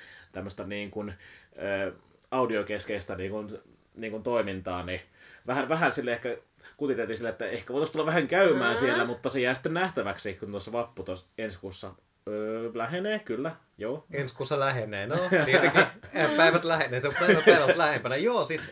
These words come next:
Speaker 3: ei siis to-, ton kun mä kuulin, että Vappuradio vetää, et siis jissus, kun mä oon kateellinen siihen, että heillä on muodostanut oikein tavakseen, että
Speaker 2: Mm.
Speaker 3: vetää Vappuradio. Kyllähän meilläkin muutaman vuoden perinne on taustalla,
Speaker 2: <laughs>
Speaker 3: mutta mä veikkaan, että Vappuradio siitä ihan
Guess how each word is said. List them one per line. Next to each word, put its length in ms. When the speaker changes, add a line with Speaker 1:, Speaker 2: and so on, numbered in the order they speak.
Speaker 3:
ei 200
siis 180
to-, 380
ton 140
kun 60
mä 100
kuulin, 440
että 200
Vappuradio 920
vetää, 540
et 80
siis 380
jissus, 600
kun 120
mä 100
oon 180
kateellinen 760
siihen, 280
että 160
heillä 140
on 60
muodostanut 600
oikein 380
tavakseen, 680
että 140
Speaker 2:
Mm. 40
Speaker 3:
vetää 260
Vappuradio. 720
Kyllähän 300
meilläkin 340
muutaman 420
vuoden 300
perinne 520
on 220
taustalla, 680
Speaker 2:
<laughs> 40
Speaker 3:
mutta 220
mä 160
veikkaan, 320
että 160
Vappuradio 720
siitä 260
ihan 300